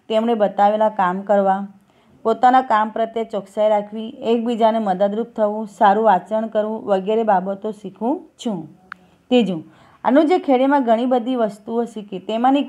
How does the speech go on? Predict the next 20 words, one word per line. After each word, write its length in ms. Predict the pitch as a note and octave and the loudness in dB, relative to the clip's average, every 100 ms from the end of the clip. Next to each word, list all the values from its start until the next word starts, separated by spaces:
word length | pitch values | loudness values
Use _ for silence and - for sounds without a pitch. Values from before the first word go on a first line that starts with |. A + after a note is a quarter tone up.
| - A#3+ | 0 4
કઈ 180 | B3+ D4+ | 4 2
તેને 200 | B3+ C4 | -4 -4
મુંબઈમાં 540 | A#3 G3+ G#3+ A#3+ A3 | -4 -4 -4 -2 -2
ઉપયોગી 320 | - G#3 G3+ G#3 | -2 -10 -10 -10
થઈ 240 | G3 F3+ | -8 -8
હશે? 300 | E3+ - D#3 D#3 _ _ _ _ _ _ C#4+ | -10 -14 -20 -20 _ _ _ _ _ _ 4
તો 60 | |
અનુજે 340 | B3 C4+ C#4+ D#4+ | 4 4 0 -2
ખેડીમાં 440 | C4+ A#3 B3 C4 | -4 -6 -4 -6
શીખેલી 480 | B3+ A#3+ A#3 A#3+ A#3 | -6 -14 -12 -8 -6
વસ્તુઓમાંથી 640 | G#3 G#3 A#3 A3+ A3 A3 G3 | -8 -6 -4 -2 -4 -6 -2
માછલી 320 | F3+ G3 A3 | -2 -2 -4
પકડવી, 520 | G#3+ G#3 G#3 G#3 G#3 G#3 - _ _ _ A3 | -2 -2 -2 -2 -6 -14 -20 _ _ _ 2
માછલીની 520 | G#3+ G#3 A#3 A#3+ A#3 | 4 4 -2 -6 -2
જાળી 380 | G#3+ G3 G#3 G#3 | 0 0 -2 -6
રિપેર 300 | F#3+ G3 G#3 | -8 -8 -10
કરવી, 400 | G#3 G#3 G#3 G#3+ | -4 -4 -4 -10
ઢોલ 320 | G#3+ F#3 F#3 G3+ | -10 -2 0 2
વગાડવું, 600 | G#3 G3+ G3+ G3+ G3+ G3+ - _ _ | 2 4 2 -2 -6 -10 -16 _ _
નાચવું, 600 | G#3 F#3 E3+ G3 G3 G3 | 0 0 0 -8 -12 -14